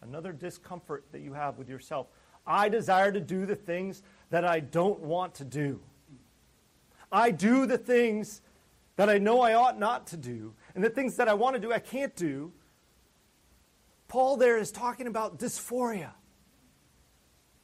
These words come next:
That brokenness of sin that, that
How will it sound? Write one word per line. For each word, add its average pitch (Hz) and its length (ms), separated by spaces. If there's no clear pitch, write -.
That 196 180
brokenness 226 640
of 180 120
sin 247 420
that, 175 160
that 170 180